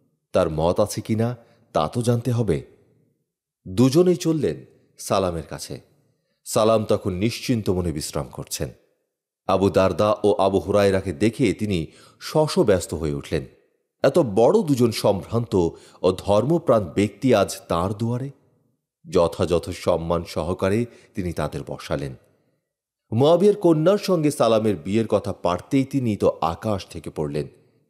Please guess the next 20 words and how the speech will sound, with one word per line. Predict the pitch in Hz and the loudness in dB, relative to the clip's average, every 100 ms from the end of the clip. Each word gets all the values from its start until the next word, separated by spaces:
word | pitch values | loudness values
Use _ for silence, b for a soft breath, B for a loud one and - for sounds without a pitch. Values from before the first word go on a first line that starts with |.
| _ _ _ _ _ | _ _ _ _ _
"এরা | 196 | 2
বলেন | - 98 117 208 220 | 4 4 4 2 0
কি? | 180 104 73 67 _ _ _ _ _ _ _ _ _ _ - | -4 -4 -6 -10 _ _ _ _ _ _ _ _ _ _ -4
মুয়াবিয়ার | 104 147 208 226 226 | 2 4 6 4 2
কন্যার | 226 156 151 214 | 4 2 4 0
সঙ্গে | 214 190 196 196 | 0 -2 0 0
তার | 196 143 156 | 2 2 2
হবে | 160 165 | 0 0
বিয়ে, | 143 151 95 - _ _ _ _ | 0 0 0 -4 _ _ _ _
আর | - 117 | 2 2
মুয়াবিয়ার | 113 117 123 120 117 | 4 4 6 4 2
বিপুল | 98 117 120 104 | 0 0 2 0
ধন | 82 101 110 | 2 0 0
সম্পদের | - 107 104 104 101 | -2 -2 0 0 0
একটি | 98 95 | -2 -6
বিশাল | 76 85 - 98 - | -8 -10 -2 -2 2
অংশ | 87 90 95 | 2 2 -2
হবে | 147 143 147 151 B B B - | -6 0 0 0 B B B -4
তার | 101 151 | -2 -2
প্রাপ্য। | - - - 107 - | -2 -2 0 -2 -2